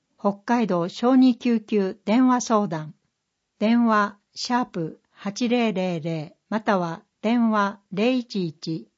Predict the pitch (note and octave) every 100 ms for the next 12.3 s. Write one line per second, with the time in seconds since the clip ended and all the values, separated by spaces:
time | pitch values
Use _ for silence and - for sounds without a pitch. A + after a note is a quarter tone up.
0 | G3 A3+ A#3+ B3+ A3+ F#3 E3 D3+ - _
1 | E3 - A#3+ B3+ A3+ E3+ - F3 E3+ -
2 | D#3 D#3+ - _ _ _ _ - G#3 A#3+
3 | A#3 A3+ G#3+ G3+ F#3+ A3 _ A3 A#3 G#3
4 | G3 - C#4 B3+ - F3 D#3 D3+ - _
5 | F3+ F#3 G3+ A#3 A3 - G3+ F#3 - F3
6 | A3 A#3 G#3 F3 F3 G3 G3 A#3+ G#3 D#3+
7 | D3+ D#3+ - _ _ _ _ _ _ _
8 | _ _ _ _ _ _ - G3+ B3 B3+
9 | B3 - B3+ A3 F3+ E3 E3+ - - _
10 | _ _ - G3 C4 C4+ C4 B3 A#3+ G#3
11 | G3+ G#3 - F#3 A#3+ B3+ B3 A#3+ G#3+ D3+
12 | - D3